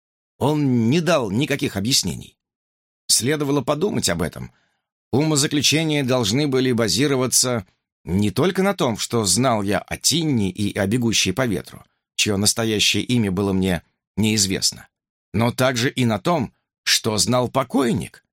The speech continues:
но не открыл мне. Надо было навестить Тинни. Старые кости уже целую вечность не вламывался в её мозги. "Мне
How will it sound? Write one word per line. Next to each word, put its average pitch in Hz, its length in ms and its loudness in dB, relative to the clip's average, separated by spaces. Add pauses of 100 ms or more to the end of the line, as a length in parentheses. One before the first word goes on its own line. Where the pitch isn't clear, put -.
(400)
но 110 180 2
не 131 80 2
открыл 208 360 0
мне. 69 280 -10 (1120)
Надо 139 400 2
было 143 260 2
навестить 135 640 0
Тинни. 73 500 -2 (760)
Старые 151 500 2
кости 143 480 0
уже 135 240 0
целую 151 580 0
вечность 120 680 0 (260)
не 127 180 2
вламывался 107 840 0 (160)
в 95 160 2
её 107 240 2
мозги. 104 460 -2 (1500)
"Мне 113 480 2